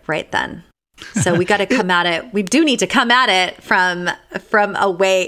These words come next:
Speaker 1: in a way that we are, like, open and ready. So
Speaker 2: Is
Speaker 1: maybe this is, go ahead.
Speaker 2: I was just, I'm trying to interrupt you here. Um,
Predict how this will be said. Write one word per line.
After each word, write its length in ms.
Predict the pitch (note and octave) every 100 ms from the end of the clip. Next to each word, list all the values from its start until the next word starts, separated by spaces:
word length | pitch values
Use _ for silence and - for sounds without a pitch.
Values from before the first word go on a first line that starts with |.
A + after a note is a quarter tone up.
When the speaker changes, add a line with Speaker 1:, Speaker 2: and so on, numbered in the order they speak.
| -
Speaker 1:
in 120 | G#3
a 100 | F#3
way 300 | F3 F#3+ F3
that 320 | E3 E3 - - - - - - -
we 280 | E3 F#3 F3+
are, 480 | F3+ F3 E3 C#3 - _
like, 240 | F3 D#3+ -
open 300 | F3+ F3+ E3
and 160 | D3+
ready. 440 | D3+ C#3 - - E3+ _
So 400 | - - E3+ E3 - -
Speaker 2:
Is 200 | G3+ D3+
Speaker 1:
maybe 280 | A3+ E4+
this 220 | F#4+ E4 C4
is, 100 | - - - F#3
go 120 | A3+
ahead. 260 | G#3+ A3+ D4 - - - - - -
Speaker 2:
I 100 | D#3
was 80 |
just, 200 | - G3
I'm 280 | F3 D3+ E3
trying 300 | - F#3 E3 C#3+
to 100 | C3
interrupt 400 | A#2 A#2+ A#2+ -
you 100 | G#2+
here. 220 | G#2+ A2
Um, 180 | C3+